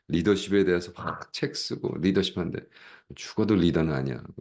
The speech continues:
쫀쫀한 놈이고, 아이고, 그냥 이런 거. 그게 이제 사류죠, 사류. 예. 그다음에 이제 오류를 범하는 거죠. 오류는 뭐, 똥이죠, 뭐. 자,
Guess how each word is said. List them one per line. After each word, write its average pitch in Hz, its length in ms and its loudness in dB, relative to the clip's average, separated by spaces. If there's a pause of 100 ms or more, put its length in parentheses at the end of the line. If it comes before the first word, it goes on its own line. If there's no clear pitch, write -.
(140)
쫀쫀한 92 480 2
놈이고, 69 480 0
아이고, 80 580 0
그냥 71 240 -4 (920)
이런 76 260 2
거. 62 180 -8 (140)
그게 85 260 4
이제 76 140 2
사류죠, 98 520 2
사류. - 300 -8 (720)
예. - 140 -14 (300)
그다음에 139 400 6
이제 85 120 4
오류를 80 400 4
범하는 64 360 -4
거죠. - 260 -14 (160)
오류는 104 440 -4
뭐, - 160 -14 (640)
똥이죠, 104 380 0
뭐. - 140 -12 (1160)
자, 76 520 -4